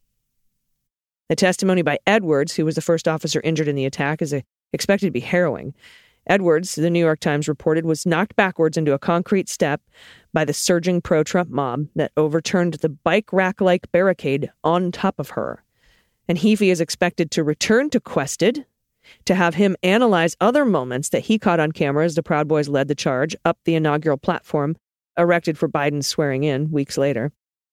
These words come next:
and then smashed a window in order to enter the Capitol. But in a notable omission, Hugo says, the Select Committee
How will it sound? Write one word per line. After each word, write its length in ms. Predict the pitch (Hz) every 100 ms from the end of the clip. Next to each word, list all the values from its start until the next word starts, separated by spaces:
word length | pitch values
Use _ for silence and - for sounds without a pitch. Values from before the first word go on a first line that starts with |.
| -
and 120 | 170
then 120 | 160
smashed 580 | 151 - 185 165 160 -
a 60 | 165
window 480 | 175 202 131 - -
in 120 | 160
order 240 | 151 139 143
to 140 | 139
enter 140 | 139 131
the 80 |
Capitol. 480 | 139 156 147 - 101 - _ _ _ _ _ _ _ _ _ _ _ _ _ _
But 180 | 180 220
in 140 | 254 320
a 40 |
notable 500 | 285 247 262 240 247 190
omission, 440 | 196 190 - 127
Hugo 280 | 131 147 139
says, 360 | - 131 - - _ _ -
the 80 | 175
Select 320 | 190 202 226
Committee 440 | 254 196 170 165